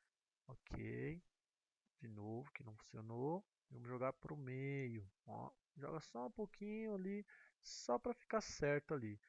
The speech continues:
Lembrando, gente, que essa modelagem, ela é muito simples, então assim, eu tô passando o exercício, porém vocês podem ir sem problema, mexendo da forma que você achar melhor. Inclusive, foi assim que eu aprendi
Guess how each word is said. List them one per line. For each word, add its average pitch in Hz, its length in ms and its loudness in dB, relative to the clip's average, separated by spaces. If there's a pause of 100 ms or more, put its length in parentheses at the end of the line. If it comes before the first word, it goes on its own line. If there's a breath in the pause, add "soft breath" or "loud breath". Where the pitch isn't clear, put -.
(300 loud breath)
Lembrando, 233 280 6
gente, 202 180 4
que - 100 4
essa 208 200 8
modelagem, 180 500 6
ela 175 80 8
é 175 40 4
muito 185 220 0
simples, 175 720 0
então 135 300 2
assim, 156 380 0
eu 180 180 4
tô 190 160 -2
passando 175 460 2 (180)
o 131 140 4
exercício, 120 600 0 (320 loud breath)
porém 180 300 8
vocês 180 320 0
podem 165 640 6
ir 170 80 -6 (200 loud breath)
sem - 360 0
problema, 190 640 6 (460)
mexendo 247 360 6
da 226 120 10
forma 202 280 8
que 220 120 0
você 208 260 6
achar 180 240 6
melhor. 143 380 6 (200 soft breath)
Inclusive, 190 520 2
foi - 180 8
assim 180 420 2 (320 soft breath)
que - 100 4
eu 196 60 6
aprendi 175 640 2